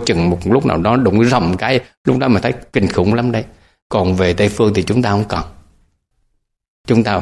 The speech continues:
đi theo cái niệm được, phải không? Bay, chú, ngon lắm. Ở đây mình nghe cái T V, thấy T V, mình mở T V rồi, ngon lắm. Lên trên Tây Phương Cực Lạc, quý vị, mở trong Kinh Vô Lượng Thọ. Những chiếc lá bên đó,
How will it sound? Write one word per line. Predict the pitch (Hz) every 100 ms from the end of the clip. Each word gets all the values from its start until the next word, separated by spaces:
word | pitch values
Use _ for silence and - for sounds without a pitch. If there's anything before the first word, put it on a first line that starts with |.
| 98
đi | - 135 113
theo | 110 104
cái | 120
niệm | 107 101 92 95
được, | 110
phải | 120
không? | 120 - - 156
Bay, | 143 127 - _ _
chú, | - 349 349 339 - - _ _ _ -
ngon | 107 120
lắm. | 147 - _ _ _ _ _ _ _ _ _ _ _ _ -
Ở | 139
đây | 156 156
mình | 131 127
nghe | 143 139 139
cái | 165
T | 156 131
V, | 139 127
thấy | 175
T | 185
V, | 143 135
mình | 127 101 98
mở | 110 139
T | 147
V | 123 123
rồi, | 104 92
ngon | 123 123
lắm. | 123 151 -
Lên | 131 120
trên | 110 110 - -
Tây | 107
Phương | - 101
Cực | 95
Lạc, | 87 85 -
quý | -
vị, | 95 95
mở | 101 123
trong | 117
Kinh | 98 101
Vô | 104
Lượng | 101 90
Thọ. | 87 - _ _ _ _ _ _ _ _ _ _ _ -
Những | 104 107 -
chiếc | 190 -
lá | 156 175 202 208
bên | 147 113
đó, | 147